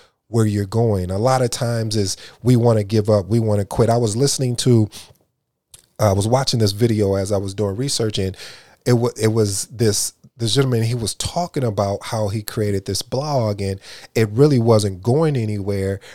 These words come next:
but he didn't believe, he said, that he could really have success at the blog. And then finally he, he said, "Okay, forget it. What I'm gonna do,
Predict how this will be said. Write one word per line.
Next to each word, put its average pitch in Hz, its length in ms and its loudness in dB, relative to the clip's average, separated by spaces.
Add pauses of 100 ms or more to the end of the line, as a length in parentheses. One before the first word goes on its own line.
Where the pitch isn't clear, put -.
(180)
but 117 120 -2
he 147 220 0
didn't 135 320 -2
believe, 117 720 -2
he 107 140 -4
said, 101 460 -2
that 98 340 -2 (520)
he 139 180 0
could 104 200 0
really 110 240 0
have 98 300 -2
success - 520 -2
at 107 140 0
the 95 80 -4
blog. 90 500 -8 (680)
And 117 160 2
then 113 140 4
finally 139 420 -2
he, 120 280 -2
he 117 160 -4
said, 92 280 -6
"Okay, 104 460 0
forget 113 460 4
it. - 200 -2
What 110 240 0
I'm 117 180 0
gonna 107 180 0
do, 123 300 -2